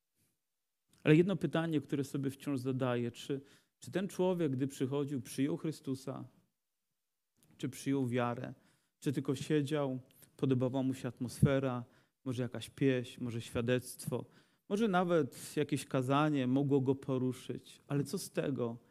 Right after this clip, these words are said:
jeżeli nie przyjął Ewangelii, jeżeli nie przyjął wiary, jeżeli nie wyznał Jezusa jako swojego Pana i Zbawiciela? Dzisiaj, moja siostro, mój bracie, może być dla ciebie to wyjątkowy czas, ponieważ to jest czas łaski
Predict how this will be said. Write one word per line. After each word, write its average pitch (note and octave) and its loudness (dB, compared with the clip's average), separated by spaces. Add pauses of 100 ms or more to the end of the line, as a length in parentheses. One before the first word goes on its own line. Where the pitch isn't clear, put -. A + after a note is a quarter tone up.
(160)
jeżeli B2+ -2
nie C3 2
przyjął C3 -2
Ewangelii, A#2+ -6 (720)
jeżeli C3 0
nie C#3 4
przyjął C#3 2
wiary, B2 0 (240)
jeżeli C3+ 2
nie C#3 4
wyznał C3+ 2
Jezusa C3 0
jako B2 -6
swojego B2 -4
Pana A#2+ -6
i A#2+ -2
Zbawiciela? A#2 -6
Dzisiaj, B2+ -4 (500)
moja C3 2
siostro, C3+ -4
mój B2+ 2
bracie, A#2+ -2
może C#3+ 0
być C3+ -2
dla C3+ 0
ciebie B2+ -2
to B2+ -6
wyjątkowy A#2+ -4
czas, - -12 (1200)
ponieważ C3 0
to - -4
jest C3 -4
czas B2+ -8
łaski C3 -8